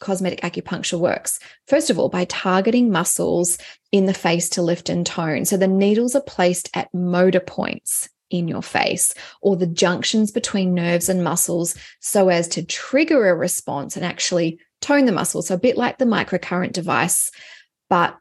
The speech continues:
using a different method. Interestingly, though, I know in some cases, cosmetic acupuncturists, ac-, acupuncturists will apply an electrical current to the needle, in which case you're getting the best of both worlds.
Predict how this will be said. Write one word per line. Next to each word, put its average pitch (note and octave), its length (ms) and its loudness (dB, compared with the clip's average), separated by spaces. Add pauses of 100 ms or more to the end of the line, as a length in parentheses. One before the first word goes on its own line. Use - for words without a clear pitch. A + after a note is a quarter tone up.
(120)
using F#3+ 440 2
a F3 60 2
different - 340 -4
method. - 460 -2
Interestingly, A#3+ 600 2
though, E3 420 2 (640)
I G3 120 0
know F3+ 200 2
in F3+ 100 2
some F#3 200 -2
cases, F3 480 -2
cosmetic E3+ 520 -4
acupuncturists, E3+ 880 -4 (180)
ac-, - 280 -4
acupuncturists - 1120 -2 (220)
will G3 200 4
apply G3+ 480 2
an B3+ 100 4
electrical F3 760 0
current E3 520 -4 (120)
to - 180 -2
the F3+ 80 2
needle, F3 360 2
in F3 80 0
which - 200 -2
case - 280 0
you're F3 80 -2
getting E3+ 240 0
the D#3 80 -2
best - 280 -4
of E3+ 120 -6
both - 260 -4
worlds. - 440 0